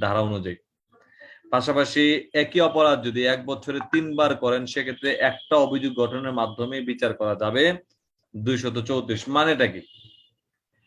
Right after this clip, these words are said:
একটু খেয়াল করি, দুইশত তেত্রিশটা আগে বুঝেন যে ভিন্ন ভিন্ন অপরাধে, ধরেন আপনি অপরাধ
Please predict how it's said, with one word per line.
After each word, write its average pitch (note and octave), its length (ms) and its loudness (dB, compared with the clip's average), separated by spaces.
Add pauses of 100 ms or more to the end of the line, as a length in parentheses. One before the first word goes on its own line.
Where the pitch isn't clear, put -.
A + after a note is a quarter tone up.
(180)
একটু C3+ 200 0
খেয়াল D#3 220 6
করি, B2 140 4 (160)
দুইশত C3+ 320 -2 (600)
তেত্রিশটা D3 480 -4
আগে C3 180 0
বুঝেন B2+ 300 -2 (160)
যে A2+ 160 0
ভিন্ন B2+ 240 -4
ভিন্ন C3+ 140 -4 (100)
অপরাধে, A2+ 360 0
ধরেন A#2+ 240 0
আপনি C3 220 -4 (1080)
অপরাধ C#3+ 360 2